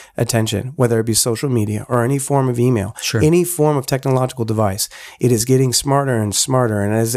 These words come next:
Speaker 1: as it, as it has leveraged itself in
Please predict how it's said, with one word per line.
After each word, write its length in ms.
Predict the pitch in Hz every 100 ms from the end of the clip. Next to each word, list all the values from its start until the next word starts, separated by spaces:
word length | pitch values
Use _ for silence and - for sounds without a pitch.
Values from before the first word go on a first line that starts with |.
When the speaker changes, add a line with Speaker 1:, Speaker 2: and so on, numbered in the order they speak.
| -
Speaker 1:
as 160 | 131 123
it, 240 | 135 131 123
as 200 | 127 139
it 100 | 120
has 260 | 117 117 -
leveraged 600 | 123 117 151 170 143 -
itself 560 | 147 - 123 101 - - _ _ _ -
in 380 | 120 113 110